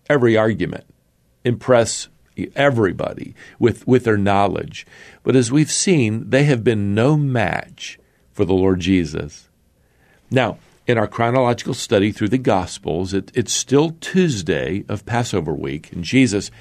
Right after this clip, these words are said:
is still teaching in the temple. And we read now in Matthew chapter twenty-two what happens next, verse fifteen.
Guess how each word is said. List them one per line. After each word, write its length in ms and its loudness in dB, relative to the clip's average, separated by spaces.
is 100 -2
still 220 2
teaching 420 -2
in 80 -4
the 80 -4
temple. 480 -4
And 100 -4
we 120 0
read 280 2
now 300 0
in 240 -2
Matthew 340 0
chapter 360 -2
twenty-two 840 -4
what 160 -2
happens 440 -2
next, 540 -8
verse 200 0
fifteen. 680 -4